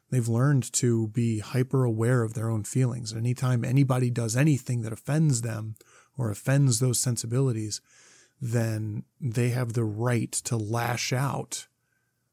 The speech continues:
with whatever force they deem necessary to punish that person who, who affronted them. Um, I was listening to a, a journalist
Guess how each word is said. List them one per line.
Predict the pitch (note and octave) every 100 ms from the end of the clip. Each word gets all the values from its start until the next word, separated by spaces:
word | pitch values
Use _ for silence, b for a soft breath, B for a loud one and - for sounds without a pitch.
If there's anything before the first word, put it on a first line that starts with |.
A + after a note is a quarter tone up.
| _ -
with | C#3 A2
whatever | A2 A2+ A#2 B2+ C#3+
force | - C3+ C3+ A#2+ -
they | B2+ B2
deem | A2 B2 B2 A2+
necessary | C3 C#3+ A2+ - A2 A2+ A#2 - _ _ _ _ _ _ -
to | - A#2+ A2+ A2 G#2+ G#2+ - _ _ _
punish | - D#3+ D3 -
that | - A#2+ -
person | - B2+ - A2+ A2+ G#2+
who, | - A#2+ A2+ A2 - _ _
who | B2+ A#2+
affronted | A2+ - - B2 B2+ A2+ - - -
them. | A2 - - - _ _ _ _ _ _ _ _ _
Um, | B2 A#2+
I | C3+
was | A#2
listening | B2+ C#3 A#2+
to | - - A#2+ A#2+ -
a, | A2+ A2+ A2 G#2+ G2+ _ _ - -
a | A#2 A2
journalist | C3 B2+ A2+ G#2+ -